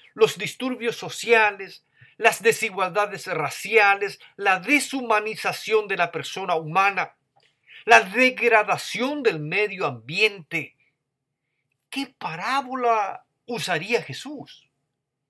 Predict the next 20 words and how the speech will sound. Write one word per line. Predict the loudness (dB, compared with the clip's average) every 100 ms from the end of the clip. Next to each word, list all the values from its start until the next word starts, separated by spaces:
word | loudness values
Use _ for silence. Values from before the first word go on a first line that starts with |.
| _ _ _ _ _ _ _ 0
El | 0
uso | 0 -2 -4 -4
de | -4
parábolas | -2 0 -2 -2 -6 -6 -2
para | 0 2
enseñar | 0 -4 -6 0 2 2 0
lecciones | -8 -6 0 0 0 -6
de | -4
la | 0
fe | 4 4 2 -10 _ _ _ -20 -20 -18 -6
fue | -2 0
una | 0 -2
de | -2
las | -2 -4
estrategias | -6 -4 -4 -4 -6 -6 -10 -6
más | -4 -4
brillantes | -6 -6 -2 -2 -2 -8 -10
que | -8
empleó | -8 -8 -4 -4 -4 -8
Jesús. | -12 -12 -14 -16 -20